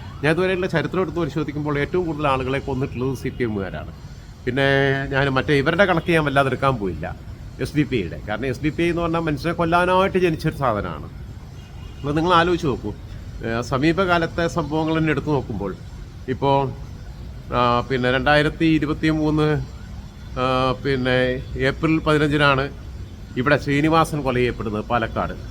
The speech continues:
ത-, തലേന്ന് ഒരു എസ് ഡി പി ഐക്കാരൻ കൊല ചെയ്യപ്പെട്ടു.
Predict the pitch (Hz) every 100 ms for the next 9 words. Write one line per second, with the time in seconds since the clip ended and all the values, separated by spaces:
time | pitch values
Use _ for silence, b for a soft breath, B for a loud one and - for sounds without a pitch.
0 | - - - - - - - - - 135
1 | 123 127 123 151 151 156 156 147 151 147
2 | 151 - 151 - 151 139 139 160 147 156
3 | 156 151 147 135 131 113 92 -